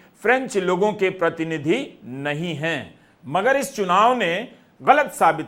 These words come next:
कर दिया। फ्रांस सिर्फ फ्रेंच लोगों का है, अमेरिका सिर्फ अमेरिकन लोगों का है, ब्रिटेन सिर्फ ब्रिटिश लोगों का है। इस तरह की राजनीति अब पिछड़ती चली जा रही है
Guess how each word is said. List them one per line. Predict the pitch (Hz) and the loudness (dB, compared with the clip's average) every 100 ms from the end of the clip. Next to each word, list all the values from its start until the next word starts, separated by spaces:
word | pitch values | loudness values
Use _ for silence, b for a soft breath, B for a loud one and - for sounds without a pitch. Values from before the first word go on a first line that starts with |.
| - | -8
कर | 131 | -8
दिया। | 110 110 82 - b b b _ - | -8 -12 -12 -18 b b b _ 2
फ्रांस | 190 214 277 294 285 - _ | 6 6 6 0 -10 -20 _
सिर्फ | - 240 240 - - | 0 6 6 4 2
फ्रेंच | 254 311 320 269 | 4 4 2 2
लोगों | 226 185 185 | 2 4 0
का | - 123 | 0 -2
है, | 107 113 113 - _ | 0 -4 -4 -8 _
अमेरिका | 165 196 233 262 247 247 | 0 4 4 2 6 6
सिर्फ | - - 220 - 151 | 6 -2 -2 -4 -4
अमेरिकन | 160 190 294 294 277 | 2 2 2 2 2
लोगों | 233 190 180 156 | 4 2 0 0
का | 127 | 0
है, | 117 120 120 117 | 0 0 0 -2
ब्रिटेन | 147 170 240 254 | -4 2 2 2
सिर्फ | - 247 | -2 -4
ब्रिटिश | 160 185 254 269 - | 0 -2 0 -4 0
लोगों | 202 175 170 | 0 0 -2
का | 143 131 | 0 0
है। | 117 127 120 B B B B 233 | 2 -2 -4 B B B B -2
इस | 247 - | -2 4
तरह | 214 214 | 8 8
की | 214 185 170 | 6 -2 2
राजनीति | 170 196 151 190 190 190 170 | 6 6 4 -6 -6 0 0
अब | 165 160 | 0 -6
पिछड़ती | 143 156 147 156 | -4 -4 -4 -8
चली | - 135 131 | -6 -8 -6
जा | 117 117 | -2 -2
रही | 127 143 | -2 -4
है | 143 165 175 | -2 -2 -2